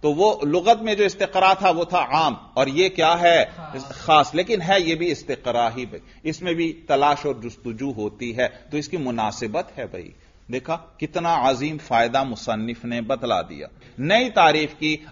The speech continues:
Speaker 1: अगरचे इसमें मुसा-, तसामुह किया उन्होंने, चशमपोशी की, वो हुज्जत की, ऐन हुज्जत की तारीफ नहीं की, लेकिन इशारा कर दिया कि ये जो इस्तिकरा को इस्तिकरा कहते हैं,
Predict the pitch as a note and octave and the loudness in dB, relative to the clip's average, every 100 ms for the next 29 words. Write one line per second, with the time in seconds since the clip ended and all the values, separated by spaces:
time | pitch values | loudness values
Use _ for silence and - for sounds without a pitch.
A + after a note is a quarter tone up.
0 | F3 G3 C4 B3+ B3 A3+ A#3 A3 F#3 G3+ | 2 6 4 4 2 0 -4 -4 -2 -2
1 | - - F3+ G3+ F#3+ G#3+ - - D#3+ C#3+ | -2 0 0 2 0 0 -4 -6 0 2
2 | C3 C3 C3 C3 - - E3+ G3+ F#3 F#3 | 2 -2 -4 -6 -10 -10 -6 -4 -6 -4
3 | D#3+ - F3+ - B2 - - F#3+ F#3+ G3+ | -6 -6 -8 -6 -6 -8 2 4 6 4
4 | D#3+ B3 A#3+ A3 E3+ A3 C#4+ D4 C#4+ G#3+ | 6 4 4 0 4 4 4 4 4 2
5 | G#3 A#3 A3+ A3 G3+ F#3 A3 G3+ D3 B2 | 4 2 2 0 6 6 6 0 -4 -6
6 | D3 - D3+ D3+ - - C3 G3 A3 G#3+ | -6 -4 -2 -4 -10 -6 0 4 2 2
7 | G3+ G3+ - D#3+ F3 G3 F#3+ G#3+ G#3+ E3+ | 0 0 -6 -4 0 4 6 4 2 0
8 | C#3+ C3 C#3 C3 C3 - - F#3+ F#3+ F#3+ | 0 0 4 4 2 -4 0 4 4 2
9 | F#3 F#3+ - G3 G#3 G3+ F#3 - F3+ F3+ | 0 -4 0 4 4 2 -4 -4 -2 2
10 | G#3 G#3+ E3 D3+ D3+ C3 C3 B2+ - | 2 4 -2 -2 -6 -2 -2 -4 -10